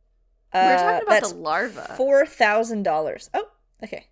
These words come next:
Speaker 1: Well, I was just saying, like, is it a larva or is it, like, a beetle?
Speaker 2: No,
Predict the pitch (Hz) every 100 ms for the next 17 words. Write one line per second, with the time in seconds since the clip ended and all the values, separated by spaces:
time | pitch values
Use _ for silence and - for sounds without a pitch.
0 | _ _ _ _ _ _ _ _ _ _
1 | _ _ _ 214 220 220 262 - 233 320
2 | - 165 - 196 175 151 139 - 131 160
3 | 180 202 196 143 143 - - 247 269 320
4 | 302 294 285